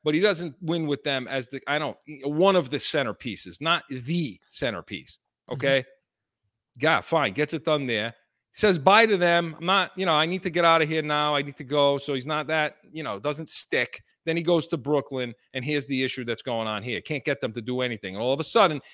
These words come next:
Speaker 1: he's injured. He's out. He looks lackadaisical at times. Looks like he doesn't really wanna be there. For all the friendship he is with Kyrie, it still didn't seem to work. So I worry about the mental aspect of him walking into this, this team.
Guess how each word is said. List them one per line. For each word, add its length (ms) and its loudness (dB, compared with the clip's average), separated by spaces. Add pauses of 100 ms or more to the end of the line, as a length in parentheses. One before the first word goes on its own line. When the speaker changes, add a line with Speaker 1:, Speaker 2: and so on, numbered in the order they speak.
Speaker 1:
he's 220 -4
injured. 380 0
He's 240 -4
out. 280 4
He 80 -2
looks 240 -2
lackadaisical 1000 -2
at 220 -2
times. 480 -2 (440)
Looks 240 2
like 160 4
he 80 -2
doesn't 240 2
really 140 0
wanna 240 0
be 240 0
there. 300 4 (380)
For 220 8
all 140 10
the 120 2
friendship 540 0
he 200 0
is 120 0
with 140 -8
Kyrie, 640 2 (540)
it 120 0
still 280 4
didn't 180 0
seem 240 -4
to 100 -4
work. 320 2 (280)
So 180 4
I 160 8
worry 380 6
about 320 4
the 60 -4
mental 360 0
aspect 500 2
of 80 -6
him 160 -2
walking 420 2
into 200 -4
this, 300 -4
this 300 0
team. 360 -6